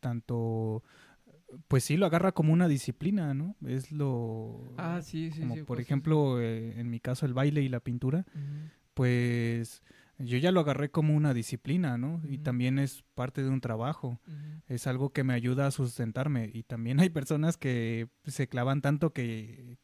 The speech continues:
Speaker 1: que lo ven como algo realmente serio, ¿no?
Speaker 2: Ujú.
Speaker 1: Eh, yo desconozco los juegos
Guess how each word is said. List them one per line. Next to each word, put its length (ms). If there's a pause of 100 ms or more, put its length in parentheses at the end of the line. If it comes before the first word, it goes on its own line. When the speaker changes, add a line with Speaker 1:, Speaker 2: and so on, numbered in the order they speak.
Speaker 1:
que 280
lo 160
ven 200
como 300
algo 560
realmente 560
serio, 420
¿no? 80
Speaker 2:
Ujú. 100 (640)
Speaker 1:
Eh, 880 (120)
yo 140
desconozco 460
los 140
juegos 440